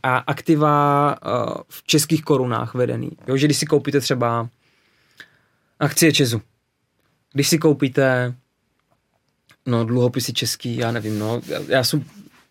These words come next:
proti třeba korporátním dluhopisům. Když jste si koupili český protiinflační dluhopisy, tak to je, to, to si dneska jako mrouskáte, i když samozřejmě to je jenom rozdávání peněz nás, nám, vybírá se to po nás, ale dejme tomu. Eh,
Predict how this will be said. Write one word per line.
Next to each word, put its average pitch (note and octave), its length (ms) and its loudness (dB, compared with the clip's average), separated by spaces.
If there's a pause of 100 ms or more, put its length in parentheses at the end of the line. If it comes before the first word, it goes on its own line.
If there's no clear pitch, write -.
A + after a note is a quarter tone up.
(200)
proti D3+ 260 0
třeba D3 200 2
korporátním C3 520 -2
dluhopisům. B2+ 680 -2 (640)
Když E3+ 200 4
jste F#3 140 2
si D3+ 140 2
koupili D#3 500 4
český D3 340 0
protiinflační C3 680 -2
dluhopisy, C3 560 0
tak A2+ 200 -8
to - 140 -6
je, A2+ 100 -2 (120)
to, - 80 -18 (260)
to C3+ 100 -4
si C#3 140 -4
dneska C3+ 240 0
jako C3 160 0
mrouskáte, D3 680 0 (420)
i C#3+ 40 -2
když C#3+ 140 4
samozřejmě C#3 320 2
to C3 80 0
je B2+ 40 6
jenom C3 140 4
rozdávání B2 540 2
peněz B2 480 -4 (240)
nás, A#2 440 -2
nám, B2 460 -4 (840)
vybírá B2 340 0
se A#2 120 -8
to A#2+ 80 -6
po B2 140 -6
nás, A#2+ 220 -2
ale B2 100 -2
dejme C3 200 0
tomu. A#2+ 220 -4 (640)
Eh, C3+ 640 4